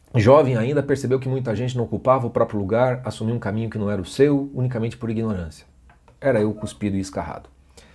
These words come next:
Essa dimensão da ignorância, né, era pela ausência de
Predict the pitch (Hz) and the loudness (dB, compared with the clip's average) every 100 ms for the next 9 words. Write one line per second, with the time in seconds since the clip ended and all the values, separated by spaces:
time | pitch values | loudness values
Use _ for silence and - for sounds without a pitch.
0 | - - - 127 117 110 110 104 98 98 | -20 0 6 6 6 0 0 0 0 0
1 | 92 107 139 - - - - 98 - - | 0 0 -2 -4 -14 -14 -6 -6 -6 -4
2 | - 131 143 156 147 - 160 139 156 190 | 2 4 4 4 4 2 0 2 -2 -2
3 | 175 170 180 | -4 -2 -4